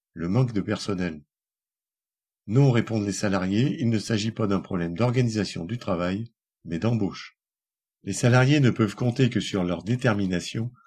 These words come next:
pour faire remballer son nouveau projet à Hirsch. Le ras-le-bol des sacrifices, de la détérioration insupportable de leurs conditions de travail, des restrictions permanentes dans tous les domaines,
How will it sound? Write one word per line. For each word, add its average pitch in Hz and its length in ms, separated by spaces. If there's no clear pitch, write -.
pour 117 160
faire 110 200
remballer 123 440
son 113 180
nouveau 95 240
projet 95 460
à 87 180
Hirsch. - 480
Le 101 160
ras-le-bol 135 440
des 113 120
sacrifices, 113 800
de 95 80
la 92 160
détérioration 127 1000
insupportable 107 680
de 92 80
leurs 87 160
conditions 95 400
de 82 80
travail, 123 480
des 107 80
restrictions 139 560
permanentes 117 540
dans 90 120
tous 104 140
les 92 140
domaines, 101 480